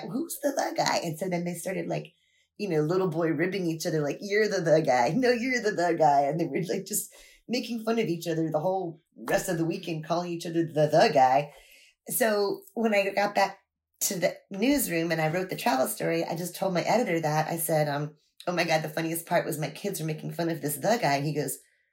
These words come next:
"Well, who is the, the guy?" <laughs> And I said, "I don't know. I didn't go try to find out, you know." And he goes, "Well, go try to find out." So he kind of, like, saw it as a story. I thought it was just funny that the kids were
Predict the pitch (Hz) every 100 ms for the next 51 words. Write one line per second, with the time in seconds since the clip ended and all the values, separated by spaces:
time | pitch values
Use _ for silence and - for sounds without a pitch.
0 | _ _ 147 160 214 233 196 160 151 120
1 | 123 156 - - 240 226 247 - 247 247
2 | - - - - - 906 807 160 156 147
3 | 139 170 - - - - 190 247 202 196
4 | 175 156 156 - 110 113 98 120 185 202
5 | 214 120 - - - _ 185 185 226 233
6 | - - _ - 156 185 202 233 254 247
7 | 285 311 - - - 143 139 - 247 226
8 | 208 190 170 160 135 - - _ _ _
9 | _ - - 208 202 165 156 156 - 196
10 | 160 131 131 - 160 143 - 151 - -
11 | 151 139 - - - 170 160 123 127